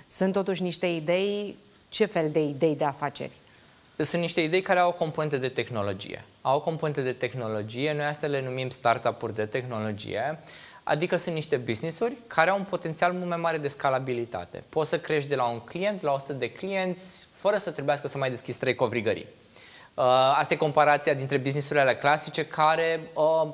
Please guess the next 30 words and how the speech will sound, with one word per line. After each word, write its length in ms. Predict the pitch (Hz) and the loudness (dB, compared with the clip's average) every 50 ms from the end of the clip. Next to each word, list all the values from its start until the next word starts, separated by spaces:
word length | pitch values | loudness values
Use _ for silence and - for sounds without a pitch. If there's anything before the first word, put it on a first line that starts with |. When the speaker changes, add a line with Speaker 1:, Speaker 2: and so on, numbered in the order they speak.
| - - | -4 -4
Speaker 2:
pentru 240 | 156 147 147 160 | -4 -4 -2 0
ele 160 | 165 165 160 156 | 0 2 2 2
ai 100 | 151 156 | 2 0
nevoie 220 | 165 156 170 170 | 0 0 0 0
de 60 | 151 | 0
un 80 | 143 131 | -2 0
plan 240 | - 147 131 127 117 | 2 2 2 2 2
de 80 | 110 | -2
business, 440 | 98 98 131 135 - 240 233 226 - | 0 0 -4 -4 -4 -6 -6 -6 -4
ai 120 | - 143 | -4 -2
nevoie 280 | 135 135 123 131 135 131 | -2 -2 -2 -2 -2 -2
de 100 | 127 127 | -2 -2
un 80 | 123 117 | -4 2
vat 340 | 117 120 113 110 113 107 | 4 4 4 4 2 -2
bun 300 | 110 139 180 226 247 262 - - - - - - - - | 0 2 4 4 2 0 -4 -12 -16 -20 -20 -20 -20 -20
și 640 | - - - - - - 226 226 220 214 - - - - | -12 -8 -6 -4 -2 0 0 0 0 -2 -6 -14 -20 -14
șansele 300 | - - - 220 226 214 208 220 | -8 0 2 4 4 6 6 4
Speaker 1:
Finanțare. 320 | 220 208 262 226 190 - 247 | 6 6 6 6 6 4 2
Speaker 2:
sunt 240 | 247 254 254 220 - - | 2 2 2 0 0 -2
Speaker 1:
<laughs> 40 | - | -8
Speaker 2:
și 160 | - - - | -6 -2 0
Speaker 1:
Și 60 | 262 | 2
Speaker 2:
niște 140 | 247 240 220 - | 2 2 4 4
Speaker 1:
finanțare. 380 | 226 208 208 - 220 214 170 | 4 4 4 4 4 4 4
Speaker 2:
finanțare 240 | 156 160 277 269 262 | 4 2 2 2 2
și 140 | 220 - 240 | 0 0 -2
șansele 380 | - - 262 262 233 247 254 | -2 -2 -2 -2 -2 -2 -4
sunt 200 | 226 - 254 226 | -4 -2 -4 -4
să-ți 240 | 214 - 220 220 - | -2 -2 -4 0 2
iasă. 320 | - 135 113 - - 71 | 4 4 4 2 -2 -6